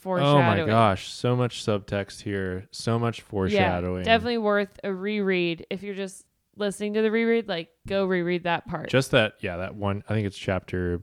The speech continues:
Speaker 1: seven. Yeah, it's chapter seven. And it's, like, you know, a few pages. It's totally worth it.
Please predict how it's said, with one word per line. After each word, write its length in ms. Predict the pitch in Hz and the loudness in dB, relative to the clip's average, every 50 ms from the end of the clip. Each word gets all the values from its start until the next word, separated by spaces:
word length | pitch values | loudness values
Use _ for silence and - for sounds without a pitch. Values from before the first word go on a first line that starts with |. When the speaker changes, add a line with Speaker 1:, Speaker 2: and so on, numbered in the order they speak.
| - _ | -8 _
Speaker 1:
seven. 960 | - - - - - - - - - - 95 95 101 107 107 107 107 110 110 - - - - - - - - - _ - | -18 -16 -14 -14 -14 -14 -14 -8 -4 -2 -2 0 0 2 2 2 2 0 -2 -4 -8 -14 -20 -20 -20 -20 -20 -20 _ -2
Yeah, 240 | 113 98 92 - - - - | -2 -2 -2 -4 -10 -10 -6
it's 160 | - 101 - | -6 -6 -2
chapter 300 | - 101 101 - - 98 | -2 -2 -2 0 -2 -2
seven. 360 | 95 95 95 95 98 98 98 - - _ - - - | -2 -2 -2 -4 -4 -6 -8 -10 -14 _ -20 -6 -4
And 100 | 113 110 | 0 0
it's, 200 | 107 101 - - | 0 0 4 4
like, 380 | 113 104 92 - - - - - _ | 4 4 4 0 -8 -20 -20 -12 _
you 80 | - 101 | -4 -4
know, 140 | 95 90 92 | -2 -2 -2
a 120 | - 110 | -2 -4
few 200 | - - 123 110 | 0 2 2 4
pages. 560 | 95 98 98 95 92 85 - 90 92 87 - - | 4 2 0 0 -2 -4 -6 -6 -8 -8 -6 -4
It's 220 | - 110 - - | -4 -4 -4 -6
totally 400 | - - - 113 110 110 107 95 | -10 -2 2 4 4 6 4 4
worth 300 | 87 87 85 85 92 - | 2 0 -2 -4 -4 -4
it. 200 | - 87 - - | -6 -6 -8 -10